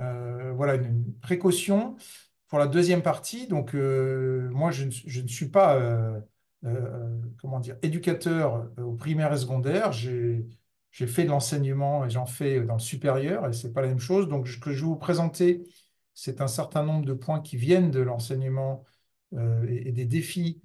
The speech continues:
euh, dans le primaire et, et le secondaire, mais qui m'a semblé aussi, euh, pouvoir s'appliquer au supérieur. Mais bien sûr, on,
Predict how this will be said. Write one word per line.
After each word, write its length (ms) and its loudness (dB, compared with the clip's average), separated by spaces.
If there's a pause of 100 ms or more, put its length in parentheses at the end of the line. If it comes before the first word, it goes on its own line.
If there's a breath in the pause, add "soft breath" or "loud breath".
(400)
euh, 540 2
dans 140 -2
le 80 -2
primaire 500 -2
et, 160 -4
et 40 -4
le 60 -2
secondaire, 520 2
mais 420 0 (140)
qui 140 -10
m'a 160 0
semblé 520 2
aussi, 640 -4
euh, 100 0
pouvoir 320 -2
s'appliquer 460 -2
au 80 -2
supérieur. 560 -2
Mais 100 -2
bien 160 -2
sûr, 280 -6
on, 400 -4